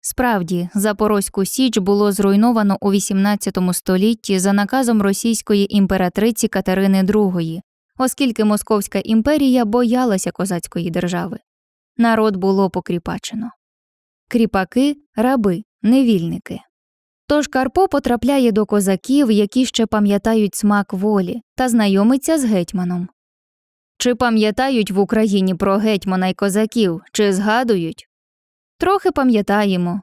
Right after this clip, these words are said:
старі люди дещо розказують. Чи не говорили ж вам про нас попи, або ченці, або вчені люди?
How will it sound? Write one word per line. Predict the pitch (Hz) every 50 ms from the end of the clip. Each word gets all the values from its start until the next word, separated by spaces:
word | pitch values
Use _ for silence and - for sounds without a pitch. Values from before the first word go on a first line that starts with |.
| _ _ _
старі | - - - 240 226 214 220 220 214
люди | 208 214 214 190 202
дещо | 180 196 202 196 - - 196 185
розказують. | 190 185 - - - 190 185 185 170 180 180 170 175 - - - _ _ _ _ _ _ _ _ _
Чи | - - 220
не | 214 214 208
говорили | 214 226 220 214 233 240 285 349 370 339 262 240
ж | 202 208
вам | 208 196 185 196
про | - 208 202 208
нас | 208 190 185 185 -
попи, | - - 190 180 - - 202 226 240 240 240 233 -
або | - 196 180 175 190 190
ченці, | 185 - 202 180 180 180 - - - 185 196 214 233 233 226 - _ _ _
або | - 196 196 196 175 202 202 196
вчені | 185 - - 202 196 190 190 185 185
люди? | 180 190 202 214 240 247 214 226 220 220